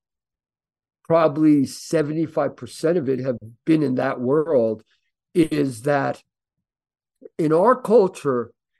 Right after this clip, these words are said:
if you want something, you break, Jake breaks his bow and arrow, can't get food for him and his family. He doesn't call on the Webb Bows R Us and has sent a new bow and arrow.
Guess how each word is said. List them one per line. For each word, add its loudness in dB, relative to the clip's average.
if -2
you -2
want 4
something, -8
you 6
break, 2
Jake 4
breaks 4
his -10
bow 2
and -2
arrow, -6
can't -2
get -2
food -4
for 0
him 0
and -2
his -6
family. -4
He 6
doesn't 4
call 2
on -2
the 0
Webb 0
Bows 0
R -4
Us -6
and -8
has -6
sent -6
a -8
new -6
bow -4
and -4
arrow. -2